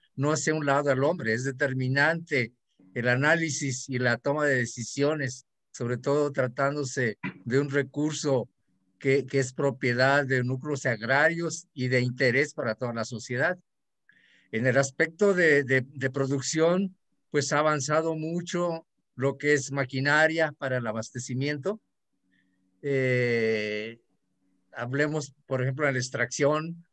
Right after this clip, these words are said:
el uso de malacates, el uso de cargadoras, el uso de cable aéreo,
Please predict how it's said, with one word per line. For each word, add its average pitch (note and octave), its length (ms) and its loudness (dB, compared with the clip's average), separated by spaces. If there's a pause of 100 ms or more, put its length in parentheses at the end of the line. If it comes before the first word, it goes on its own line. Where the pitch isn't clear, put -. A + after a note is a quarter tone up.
(200)
el A#2 160 -6
uso C3 580 0
de A#2 160 -2
malacates, C3 1000 -2
el B2 140 -4
uso B2+ 280 -4
de B2+ 120 -2
cargadoras, B2 800 -2
el A#2+ 120 -8
uso A#2+ 200 -8
de A#2+ 120 -6
cable B2 300 -2
aéreo, B2+ 520 0